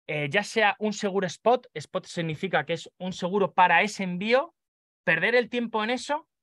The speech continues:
creerme que puede ser la diferencia, porque luego cuando el, cuando el siniestro está ya dado, que además en logística es que hay siniestros, o sea, es decir, para que os hagáis una idea,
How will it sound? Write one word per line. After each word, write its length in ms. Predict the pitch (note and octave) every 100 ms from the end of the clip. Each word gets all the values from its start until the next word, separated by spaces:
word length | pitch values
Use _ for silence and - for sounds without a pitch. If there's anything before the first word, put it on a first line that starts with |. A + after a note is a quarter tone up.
| _ _ _ _ _ _ _
creerme 460 | - E3+ F3+ A#3+ C4
que 100 | A#3
puede 180 | A3 G#3
ser 180 | - G3
la 60 |
diferencia, 600 | F3 - E3+ E3+ - D3+
porque 280 | C#3+ C#3+ D3+
luego 220 | F3 F#3
cuando 240 | E3+ D#3+ D#3
el, 220 | D#3+ -
cuando 220 | E3+ E3+
el 60 | D#3+
siniestro 500 | - A3+ D#4 - C#4
está 320 | A#3 - A3
ya 180 | G#3+ G3+
dado, 420 | G3+ G#3 C4 -
que 80 | -
además 320 | D#3 F#3 G3+
en 100 | F3+
logística 520 | E3 D3 G3+ - D3 D3+
es 120 | D3+
que 140 | -
hay 80 | F#3+
siniestros, 540 | - D3+ F#3+ G#3 D#3
o 40 | C#3+
sea, 180 | C#3+ C#3
es 60 |
decir, 200 | C3+ C#3
para 160 | C3+ C3+
que 60 |
os 140 | D3 -
hagáis 240 | F#3 F3+
una 120 | F#3+
idea, 260 | F3+ F#3+ F#3+